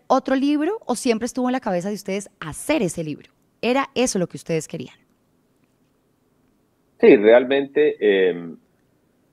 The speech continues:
Speaker 2: sí, no era, no era vender libros por vender libros. Luego, digo, luego ya, como se sabe, eh,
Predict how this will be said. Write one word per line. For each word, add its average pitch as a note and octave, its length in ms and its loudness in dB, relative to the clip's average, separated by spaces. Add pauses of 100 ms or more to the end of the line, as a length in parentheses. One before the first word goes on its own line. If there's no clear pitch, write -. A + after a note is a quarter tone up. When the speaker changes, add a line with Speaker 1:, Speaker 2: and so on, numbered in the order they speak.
(340)
Speaker 2:
sí, B2+ 280 -4
no G2+ 200 0
era, B2+ 220 2
no A2+ 180 -2
era C3 180 2
vender F2+ 400 -2
libros F2+ 420 -4
por D#2 180 -2
vender D2 300 0
libros. D#2 460 -2
Luego, F2 320 6
digo, E2 180 4
luego D#2+ 320 4
ya, D2 420 2 (260)
como - 340 -16
se - 120 -16
sabe, D2 420 0 (260)
eh, B1 60 -14